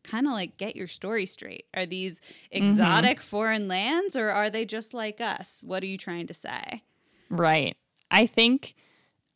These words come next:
Speaker 2: slightly you're getting more of the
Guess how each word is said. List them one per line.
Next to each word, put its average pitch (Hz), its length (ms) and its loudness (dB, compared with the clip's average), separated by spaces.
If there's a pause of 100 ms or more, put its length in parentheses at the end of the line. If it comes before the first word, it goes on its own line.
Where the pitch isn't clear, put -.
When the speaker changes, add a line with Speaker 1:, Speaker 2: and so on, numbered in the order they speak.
(100)
Speaker 2:
slightly 254 1300 4 (120)
you're 226 200 4
getting 208 460 4
more 180 520 4
of 175 480 2
the 170 540 0